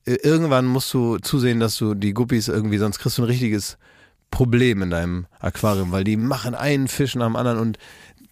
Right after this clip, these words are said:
überall hast du diese Guppies und die werden dann auch schnell größer und so weiter. Die sind so ganz schöne, kleine, so schimmernde,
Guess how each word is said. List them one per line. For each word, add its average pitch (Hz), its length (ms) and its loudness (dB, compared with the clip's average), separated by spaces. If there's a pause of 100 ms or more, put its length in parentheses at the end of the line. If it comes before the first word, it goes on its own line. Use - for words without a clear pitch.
(560)
überall 160 460 4
hast 139 140 0
du 147 40 0
diese 120 160 0
Guppies 147 280 0
und 123 80 0
die 117 80 0
werden 131 140 2
dann 127 140 0
auch 95 120 -4
schnell 127 240 2
größer 131 400 2
und 117 80 0
so 110 100 0
weiter. 110 120 2
Die 110 100 0
sind 175 140 0
so 160 60 0
ganz 156 260 0
schöne, 156 280 2
kleine, 139 320 0
so 117 100 -2
schimmernde, 127 640 0